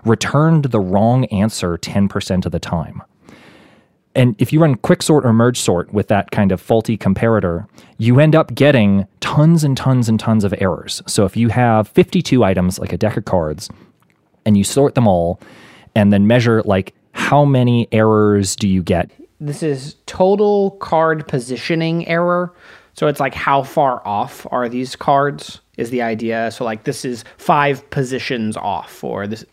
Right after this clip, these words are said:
Speaker 2: you know, it should have been five up or down in, in order.
Speaker 1: Quick sort gets, like, two hundred and fifty something errors, merge sort gets, like, a hundred and eighty something errors,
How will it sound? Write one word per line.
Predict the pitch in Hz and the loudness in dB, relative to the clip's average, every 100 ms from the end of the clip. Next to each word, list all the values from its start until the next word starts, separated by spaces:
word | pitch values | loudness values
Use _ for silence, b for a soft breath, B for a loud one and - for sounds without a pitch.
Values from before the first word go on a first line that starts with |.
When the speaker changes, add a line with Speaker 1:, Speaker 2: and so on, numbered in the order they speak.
| _ | _
Speaker 2:
you | 151 | -8
know, | 110 | -6
it | 110 - | -8 -4
should | 151 | -4
have | 123 | -4
been | 135 120 | -6 -4
five | 135 127 120 104 | -2 -2 -4 -6
up | 165 123 - | -8 -8 -8
or | 123 | -8
down | 113 107 95 - 131 _ | -8 -8 -10 -14 -18 _
in, | 131 107 | -10 -8
in | - 123 | -10 -10
order. | 107 107 92 139 B B B B _ | -8 -8 -8 -12 B B B B _
Speaker 1:
Quick | - 208 | 0 0
sort | - 160 127 | 2 2 2
gets, | - 113 - | 0 -2 0
like, | 104 98 - | 0 0 -2
two | - 175 | 2 2
hundred | 120 131 123 | 4 2 2
and | 117 107 107 101 - | 2 4 4 2 0
fifty | 113 - 104 | -2 -2 0
something | 107 101 98 98 | 0 2 2 0
errors, | 92 92 90 90 98 | 0 0 0 0 2
merge | 98 104 95 | 2 2 0
sort | - 101 - | -2 -2 0
gets, | 92 - | -4 -4
like, | 90 85 85 | -4 -2 -4
a | |
hundred | 80 101 95 | 0 2 2
and | 90 87 87 87 - | 0 0 0 -2 -4
eighty | 87 85 87 | -4 -4 -4
something | 90 90 90 | -4 -2 -2
errors, | 87 85 85 | 0 -2 -4